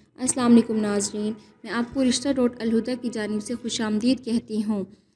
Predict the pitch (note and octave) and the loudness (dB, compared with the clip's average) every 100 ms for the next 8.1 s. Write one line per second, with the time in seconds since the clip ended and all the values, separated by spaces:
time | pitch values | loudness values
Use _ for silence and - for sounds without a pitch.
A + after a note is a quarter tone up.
0 | _ _ - A#3 C4+ D4+ D4 D4+ D4+ G#3+ | _ _ -2 2 4 4 8 8 8 0
1 | - A#3 A3+ A#3+ A3 - C4+ A3+ G3 A3+ | -10 -4 0 0 -2 -4 0 2 0 -4
2 | G#3 G3 G3+ A3 G3 G3 _ _ _ _ | -6 -4 -4 -2 -2 -6 _ _ _ _
3 | C#4 D4+ - A#3 G#3 G#3 A3+ - - B3 | 4 4 2 -6 -4 -4 -8 -14 -6 -4
4 | C4+ B3 A#3 A3+ G#3 G3+ G#3 G#3 - A#3 | 0 -2 -2 -4 -2 0 2 2 0 -6
5 | A3 - D4 C#4 G#3+ - G3+ G#3+ G3 - | -6 4 6 6 4 -4 -8 -8 -10 -14
6 | _ _ _ - C4+ - B3 A3+ G#3+ A3 | _ _ _ -12 -12 -4 4 6 6 2
7 | A#3 A3+ G#3+ G3+ G3 G#3 G3+ G#3 G#3+ G#3+ | -2 -4 -6 -6 -4 2 2 2 -6 -4
8 | F#3 | -4